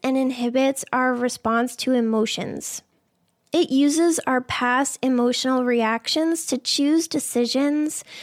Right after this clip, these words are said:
and control our emotional reactions in new situations.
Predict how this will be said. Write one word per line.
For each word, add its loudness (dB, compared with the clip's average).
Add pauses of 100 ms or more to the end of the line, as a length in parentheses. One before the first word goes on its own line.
(100)
and 0
control 2
our 0
emotional 0
reactions -2
in 0
new 2
situations. -4